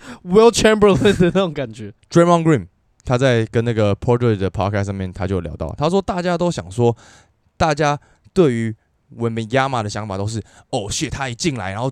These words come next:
Speaker 2: 第一年就直接 All-Star Game，就这样。”
Speaker 1: <laughs> 对。
Speaker 2: 但是他说他不买单，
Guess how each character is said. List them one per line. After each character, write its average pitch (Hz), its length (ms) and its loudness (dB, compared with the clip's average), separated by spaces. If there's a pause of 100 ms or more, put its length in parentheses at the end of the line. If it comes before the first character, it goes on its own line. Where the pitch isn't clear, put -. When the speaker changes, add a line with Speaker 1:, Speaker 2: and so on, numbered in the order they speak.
Speaker 2:
第 208 120 2
一 196 80 2
年 131 200 -4
就 - 300 -20
直 175 240 -2
接 175 300 0 (200)
All-Star 165 380 2
Game， 139 240 -2 (220)
就 147 100 -6
这 370 80 4
样。” 165 240 4
Speaker 1:
<laughs> - 60 -16
对。 123 220 -6
Speaker 2:
但 208 140 4
是 202 60 0
他 165 160 0
说 151 220 0 (140)
他 - 140 -4
不 131 300 -2 (120)
买 95 160 -8
单， 80 240 -12